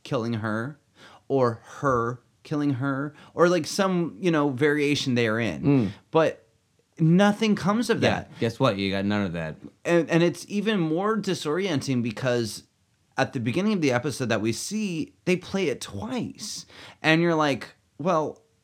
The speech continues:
Speaker 1: it," but when you do something multiple times in a sh-, in a story, it
Speaker 2: They don't
Speaker 1: means
Speaker 2: touch
Speaker 1: something.
Speaker 2: back on that at all.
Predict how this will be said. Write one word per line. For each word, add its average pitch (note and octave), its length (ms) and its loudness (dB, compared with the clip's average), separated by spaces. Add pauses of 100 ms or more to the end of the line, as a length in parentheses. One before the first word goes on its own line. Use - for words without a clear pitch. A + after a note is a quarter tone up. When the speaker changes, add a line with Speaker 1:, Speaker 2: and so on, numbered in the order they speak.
(880)
Speaker 1:
it," - 320 -16 (560)
but D#3 160 -14
when F#3 180 4
you A3+ 80 4
do G3 240 0
something A3+ 360 0
multiple C#3+ 340 2
times C3 420 0
in C3+ 100 4
a B2+ 40 2
sh-, - 320 -8 (120)
in D#3 120 2
a C#3 60 4
story, C#3 440 0
it C3 220 0
Speaker 2:
They B2+ 120 6
don't C3 140 6
Speaker 1:
means C3+ 100 4
Speaker 2:
touch C3 80 4
Speaker 1:
something. F#2 140 -2
Speaker 2:
back A2 200 0
on G#2 100 -2
that F#2+ 340 -4
at F#2+ 100 -6
all. C#2+ 260 -8